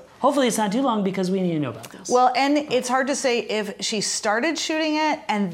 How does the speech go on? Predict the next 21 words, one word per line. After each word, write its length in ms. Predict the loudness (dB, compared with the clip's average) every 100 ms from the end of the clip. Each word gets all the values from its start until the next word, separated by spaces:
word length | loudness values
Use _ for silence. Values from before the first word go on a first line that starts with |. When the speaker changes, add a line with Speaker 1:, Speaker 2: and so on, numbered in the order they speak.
| 0
Speaker 2:
then 340 | 2 2 0
because 380 | -2 -2 -4 -4
of 100 | -8
covid 360 | -6 -4 -2 -2
had 180 | -2
to 100 | -2
leave 260 | -2 -2 -2
and 140 | -2
maybe 240 | 0 -2 -2
she'll 160 | -2
Speaker 1:
Yeah, 60 | -2
Speaker 2:
pick 100 | -2
Speaker 1:
sure. 120 | 0
Speaker 2:
it 20 |
back 180 | 0 0
up. 380 | 2 4 2 -2 -18 -20 -4
Um, 140 | 0 2
Speaker 1:
Yeah. 60 |
Speaker 2:
that's 220 | 2 2 0
a 60 |
possibility. 1000 | -2 0 0 -4 -4 0 2 2 2 0